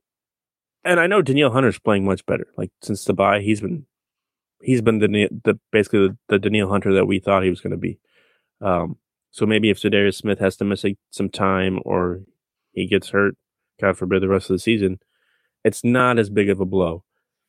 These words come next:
um, as it would have been before the bye, because I think Danielle Hunter can kinda make up for that. And D J Wonnum's been playing well, and, you know,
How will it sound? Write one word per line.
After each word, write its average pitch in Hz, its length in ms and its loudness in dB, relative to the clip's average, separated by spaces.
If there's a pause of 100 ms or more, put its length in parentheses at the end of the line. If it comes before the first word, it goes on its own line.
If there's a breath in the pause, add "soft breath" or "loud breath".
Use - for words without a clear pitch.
(200)
um, 87 400 -2
as 90 140 -4
it - 80 0
would 95 120 2
have 90 120 0
been 87 260 2
before 95 400 -2
the 90 80 2
bye, 90 240 0
because 87 260 -8
I 87 60 -4
think 90 220 -6
Danielle 92 240 0
Hunter 90 260 -2
can 90 300 -6 (260)
kinda 92 300 -4
make 90 200 -4
up 90 120 0
for 98 100 -6
that. 95 180 2
And 120 80 0
D 113 120 2
J 104 120 2
Wonnum's 113 380 2
been 117 160 -6
playing 117 300 -2
well, 107 580 0
and, - 460 -10
you - 100 -12
know, - 160 -10